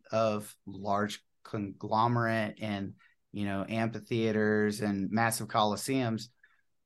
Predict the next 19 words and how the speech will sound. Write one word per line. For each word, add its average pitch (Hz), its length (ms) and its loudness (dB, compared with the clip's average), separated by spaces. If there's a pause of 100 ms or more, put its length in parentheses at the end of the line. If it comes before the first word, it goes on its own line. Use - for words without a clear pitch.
(300)
y-, - 120 -18 (400)
you 139 140 0
know, 120 240 4
there's 170 340 2
people 208 360 4
fucking 170 420 4
working. 127 520 2
There's 151 180 0
people, - 340 2
like, 151 240 4 (140)
yes, 180 360 6
they 156 260 4
are 151 120 6
selling 147 440 4
you 135 260 2
a 110 140 0
seven 143 460 4
dollar 127 340 8
beer. 98 440 -2